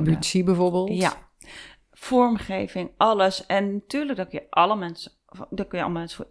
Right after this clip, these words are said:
Speaker 2: inhuren. Maar eigenlijk heb je bij een uitgeverij één solide bouwwerk waar alles gewoon in huis is. En daarna ga je alles verdelen over losse tentjes. En er hoeft maar één tentje uit te vallen en je hebt een probleem. En dan ben je dus de hele tijd bezig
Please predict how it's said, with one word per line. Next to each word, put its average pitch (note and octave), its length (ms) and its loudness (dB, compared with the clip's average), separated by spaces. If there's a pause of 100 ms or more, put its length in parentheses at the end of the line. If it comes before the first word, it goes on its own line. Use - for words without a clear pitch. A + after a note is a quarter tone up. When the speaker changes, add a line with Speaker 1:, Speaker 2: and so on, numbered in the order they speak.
Speaker 2:
inhuren. G#3 560 0 (480)
Maar F#3+ 180 0
eigenlijk G3+ 500 0
heb F#3 160 -8
je F3+ 120 -4
bij E3+ 120 2
een E3+ 100 0
uitgeverij F3+ 560 0
één G#3 220 2
solide F#3 460 -2
bouwwerk E3 600 2
waar - 120 0
alles F3 260 0
gewoon D3 240 -2
in D#3 100 0
huis D#3+ 420 2
is. D3+ 240 -6
En F3 140 -4
daarna E3+ 260 4
ga G3+ 120 -2
je D#3+ 120 0
alles A3 300 0
verdelen F3+ 720 2 (580)
over F#3+ 240 2
losse G3 320 4
tentjes. - 800 -2 (280)
En - 100 -2
er G3+ 40 2
hoeft G3+ 120 0
maar G#3 100 2
één A#3+ 220 4
tentje G3+ 280 -4
uit B3+ 220 0
te A3 80 -6
vallen D3+ 280 0
en F3 60 -4
je F#3 60 -4
hebt F#3+ 160 -6
een G#3+ 80 -2
probleem. D3+ 600 -2 (600)
En F#3+ 400 0
dan G3 180 2
ben A#3 120 4
je A3+ 80 4
dus F#3+ 140 -2
de G3 80 -8
hele C4+ 240 2
tijd F3 220 -2
bezig D#3+ 640 -4